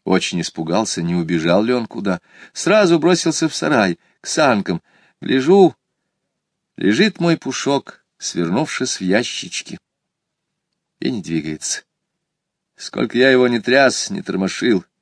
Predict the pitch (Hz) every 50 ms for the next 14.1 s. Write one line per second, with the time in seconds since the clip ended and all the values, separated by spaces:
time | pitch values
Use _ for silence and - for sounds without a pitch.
0 | _ _ _ _ _ _ _ _ _ - - 85 87 92 92 90 87 90 92 87
1 | - - - 90 85 82 82 82 82 82 - - - - - _ _ _ _ _
2 | _ _ _ _ _ - - 92 131 139 117 95 82 - - 85 78 78 80 -
3 | - 90 85 - - 131 127 95 76 80 78 76 78 78 - - - - - _
4 | _ _ _ _ _ _ _ _ _ _ _ _ - - 85 73 65 64 67 -
5 | - - _ _ _ _ _ _ _ _ _ _ _ _ _ _ _ _ _ _
6 | _ _ _ _ _ _ - - - 104 107 135 123 101 92 87 - 92 82 80
7 | 110 123 117 - 98 87 85 85 82 - - 90 82 90 104 107 95 85 - -
8 | 85 82 80 80 78 76 - - - 98 98 - - - - - _ _ _ _
9 | _ _ _ _ - - - 90 90 90 117 135 131 127 - - - 104 101 101
10 | 101 98 - - - - - _ _ _ _ _ _ _ _ _ _ _ - -
11 | - 82 120 123 113 90 - - 80 78 73 - - - 78 - _ _ _ _
12 | _ _ _ _ _ _ _ _ - - 92 95 - 160 143 110 - - - -
13 | - 90 87 87 85 - - - 82 - - - 98 95 - - - 87 85 80
14 | 82 80